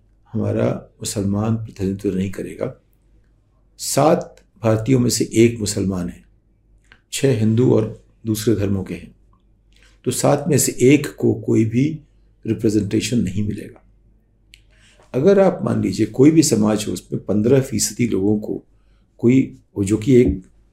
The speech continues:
गुट हो, एक समुदाय हो, एक, अ, अपने आप में ए-, एक तरह की सोच रखने वाला, ये धर्म के नाम पे, किसी भी नाम पे ऐसा एक समुदाय हो जिसको आप सरकारी प्रक्रिया से बिल्कुल दूर कर दें,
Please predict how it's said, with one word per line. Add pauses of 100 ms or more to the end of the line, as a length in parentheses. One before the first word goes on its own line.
(220)
गुट
हो,
एक
समुदाय
हो, (500)
एक,
अ, (680)
अपने
आप
में (440)
ए-,
एक
तरह
की (280)
सोच
रखने
वाला, (200)
ये
धर्म
के
नाम
पे,
किसी
भी
नाम
पे (340)
ऐसा
एक
समुदाय
हो (560)
जिसको
आप
सरकारी
प्रक्रिया
से
बिल्कुल
दूर
कर
दें,